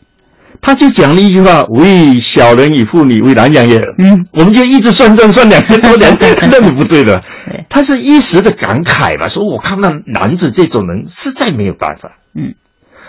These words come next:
Speaker 1: 我真的不想见他，但是不得已啊，人总有不得已的时候。
Speaker 2: 对呀。
Speaker 1: 像这些事情呢，我们如果以这种平常心、以生活化，我们来理解它，我觉得是非常好的一件事情。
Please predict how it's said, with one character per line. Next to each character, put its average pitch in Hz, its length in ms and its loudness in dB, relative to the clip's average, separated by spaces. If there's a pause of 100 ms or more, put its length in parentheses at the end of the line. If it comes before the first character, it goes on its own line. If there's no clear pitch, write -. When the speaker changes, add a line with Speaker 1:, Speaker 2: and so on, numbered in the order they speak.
Speaker 1:
我 254 140 2
真 320 260 0
的 311 80 0
不 294 120 0
想 175 180 0
见 202 200 2
他， 196 140 2
但 220 140 0
是 208 80 -2
不 240 180 -4
得 151 180 -2
已 151 260 -2
啊， 110 80 -8 (220)
人 147 240 0
总 175 180 0
有 127 120 0
不 185 120 -4
得 117 160 -2
已 110 160 -4
的 90 80 -10
时 87 140 -10
候。 - 220 -14
Speaker 2:
对 127 100 -16
呀。 - 320 -20
Speaker 1:
像 277 200 0
这 285 140 0
些 240 140 2
事 208 160 0
情 113 180 -2
呢， 110 160 -2
我 113 100 -4
们 160 140 -2
如 139 140 -4
果 113 180 -2
以 95 160 -6
这 131 160 -6
种 98 180 -8
平 87 200 -6
常 95 300 -6
心、 95 420 -8
以 104 100 -6
生 147 320 -6
活 95 200 -6
化， 104 380 -6 (300)
我 98 140 -8
们 107 80 -2
来 98 80 -2
理 92 220 -8
解 90 200 -8
它， 87 280 -14 (360)
我 92 120 -6
觉 98 140 -8
得 87 120 -8
是 - 160 -14
非 - 240 -8
常 87 300 -16
好 - 300 -20
的 - 140 -20
一 98 120 -16
件 - 220 -20
事 - 140 -18
情。 - 260 -20